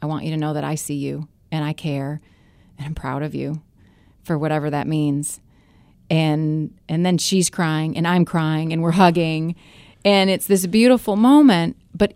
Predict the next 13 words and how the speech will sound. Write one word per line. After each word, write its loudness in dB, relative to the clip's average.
in 6
that 4
moment, 4
as -2
she 0
rode 2
the 2
bike 2
away, 2
I 0
thought -2
to 0
myself, 0